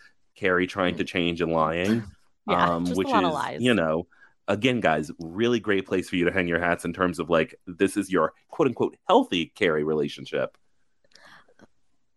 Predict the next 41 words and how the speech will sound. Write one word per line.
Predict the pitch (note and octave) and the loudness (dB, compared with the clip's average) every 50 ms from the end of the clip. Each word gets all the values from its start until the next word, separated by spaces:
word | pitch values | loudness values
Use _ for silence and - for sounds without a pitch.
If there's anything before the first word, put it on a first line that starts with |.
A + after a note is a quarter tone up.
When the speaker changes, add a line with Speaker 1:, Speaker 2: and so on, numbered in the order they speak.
| _ _ _ _ _ _ _ - - - - _ _ _ _ _ | _ _ _ _ _ _ _ -18 -16 -16 -18 _ _ _ _ _
Speaker 2:
He's | - G#3+ - - | -6 -6 -4 -2
coming | - F3+ F3 F3 F3+ | 0 0 0 0 0
for | - - F#3 | 0 0 0
us | F3+ F3 - - | 0 0 -2 -2
all, | D3+ D3 - | -4 -4 0
guys. | - A#2+ C#3 D3 D3+ - | 2 2 2 2 0 -2
It's, | E3 - - - - | -6 -10 -10 -16 -18
<laughs> | - - - | -16 -10 -6
it's | D#3+ C3+ B2+ - - - - | -4 -4 -4 -4 -8 -16 -16
Chris | - - - F3 - - | -4 0 0 0 2 0
is | A#2+ | -8
Speaker 1:
It's | - | -8
gonna | - C3+ B2 | -4 -2 0
be | A#2+ | 0
Speaker 2:
coming | G#2+ G2 F#2+ | 2 0 2
Speaker 1:
a | G2 | 2
Speaker 2:
for | G#2 | 4
Speaker 1:
rough | A2 A2 A2+ - | 4 4 4 2
Speaker 2:
our | D#3+ | -2
Speaker 1:
few | E3+ G#2 G2+ | -2 -2 -2
weeks | G2 F#2 F2+ E3+ | -2 -2 0 0
for | D#3+ D#3+ C#3 | 0 0 2
you | A#2 - F2 D#2+ | 2 2 2 2
all. | D2+ D#2 D2+ E2 | 0 0 0 0
Speaker 2:
throats. | - - G2 | 0 0 -2
Speaker 1:
I'm | - | 0
coming | - C3 A#2 A2+ | -2 -2 0 0
for | A2 - F#2+ | 2 2 2
Speaker 2:
<laughs> | E2 | 0
He's | E2 E2+ | 0 0
coming | F2 E2+ - G3 G3 | 0 0 0 0 0
Speaker 1:
next. | G#3 - - - F3+ | -2 -2 -2 -2 -2
Speaker 2:
for | E3+ - - - - - - - - _ _ _ _ _ _ _ - | -2 -4 -8 -14 -20 -20 -20 -20 -20 _ _ _ _ _ _ _ -2
<laughs> | C#5 F5+ F5+ D5+ - - - | 0 0 2 0 0 -2 -4
I'm | G4 E4+ | -6 -6
so | - - - C4+ | -4 0 0 0
scared. | B3 - - - D4+ C#4+ - A3 - C4 - - - - - - _ _ _ _ _ | 0 0 -4 -2 0 2 2 2 0 0 -4 -6 -8 -20 -20 -20 _ _ _ _ _
Speaker 1:
<laughs> | - - - - - - _ _ - | -20 -18 -18 -18 -20 -20 _ _ -4
I'm | D#3 E3 | -4 -4
scared | - - - - A2+ C3 D3+ C3+ C3+ - | -4 -4 -4 0 0 2 2 0 -2 -2
too. | - A#2 E3 A#3+ A#3+ - A#2 A#2 C3+ - | -2 0 0 0 0 -2 -4 -6 -10 -12